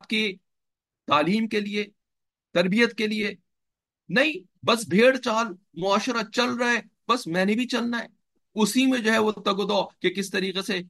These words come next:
इस चाल में जो कि जहालत की तरफ जो भाग रहे हैं सारे के सारे स्कूलों के जरिए से, मैं उस दौड़ में उनसे आगे निकल जाऊं, मेरे बच्चे उस दौड़ में उनसे आगे निकल जाएं दूसरों के बच्चों से,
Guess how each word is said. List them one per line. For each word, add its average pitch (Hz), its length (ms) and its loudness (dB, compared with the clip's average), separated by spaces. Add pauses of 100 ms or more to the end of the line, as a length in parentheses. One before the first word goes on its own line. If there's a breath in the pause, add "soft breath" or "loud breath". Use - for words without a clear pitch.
(140)
इस - 320 0 (380)
चाल 190 400 4
में 180 320 0
जो 160 180 -2
कि 190 360 -2 (500)
जहालत 165 440 0
की 202 120 -6
तरफ 185 240 -2
जो 175 140 -2
भाग 131 360 -2
रहे 180 120 0
हैं 165 80 -2
सारे 143 260 -4
के 139 100 -8
सारे 127 380 -2
स्कूलों 135 400 -4
के 135 120 -6
जरिए 120 320 -2
से, 113 220 -8 (840)
मैं 202 200 2
उस 202 240 -2
दौड़ 156 440 0
में 240 100 0
उनसे 233 200 -2
आगे 208 240 2
निकल 127 260 -2
जाऊं, 143 240 -8 (1160)
मेरे 214 200 2
बच्चे 208 300 -4
उस 220 160 -2
दौड़ 190 240 2
में 214 120 -2
उनसे 208 220 -4
आगे 185 240 2
निकल 139 260 -4
जाएं 165 160 -4
दूसरों 165 300 -4
के 175 80 -6
बच्चों 175 280 -6
से, 180 200 -10